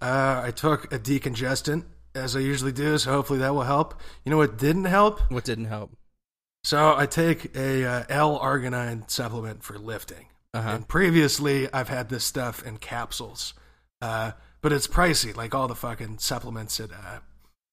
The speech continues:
Speaker 1: at, uh, Walgreens or whatever, C V S are. So I go online, I'm like, "I take this stuff just about every day. I might as well, like, get a bulk powder of it," right?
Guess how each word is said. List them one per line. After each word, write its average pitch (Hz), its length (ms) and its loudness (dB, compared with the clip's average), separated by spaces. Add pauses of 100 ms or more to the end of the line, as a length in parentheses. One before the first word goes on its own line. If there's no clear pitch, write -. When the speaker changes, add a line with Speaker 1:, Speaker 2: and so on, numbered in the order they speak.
(160)
Speaker 1:
at, 107 220 -10
uh, 98 320 -6
Walgreens 110 500 -4
or 107 60 -10
whatever, 107 280 -14
C - 200 -2
V 110 140 -8
S 110 200 -6
are. 90 240 -14 (760)
So 139 400 2
I 151 100 2
go 165 140 6
online, 156 360 8
I'm 135 80 2
like, 131 140 0
"I 131 40 0
take 156 260 2
this 135 120 0
stuff 131 280 -4
just - 140 -6
about 117 200 -6
every 113 200 -6
day. 113 420 -6 (340)
I 117 40 -10
might 120 180 -4
as 117 140 -4
well, 120 100 -4
like, 107 160 -12
get 117 140 -10
a 107 40 -10
bulk 120 440 -8
powder 113 360 -6
of - 200 -20
it," - 120 -20 (140)
right? 123 240 -8